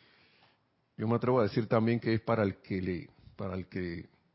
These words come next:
tenga bien conectarse con ellos. Porque,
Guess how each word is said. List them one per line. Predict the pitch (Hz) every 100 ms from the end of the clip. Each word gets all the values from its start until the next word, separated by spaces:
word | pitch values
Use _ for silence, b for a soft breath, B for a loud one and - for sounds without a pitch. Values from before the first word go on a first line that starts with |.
| _ _ _ _ _ -
tenga | 113 117 110
bien | 113 147
conectarse | 123 107 90 104 95 -
con | - 85
ellos. | 73 67 _ _ _ _ b b b b b b b b b b -
Porque, | 95 98 - 95 95 92 92 90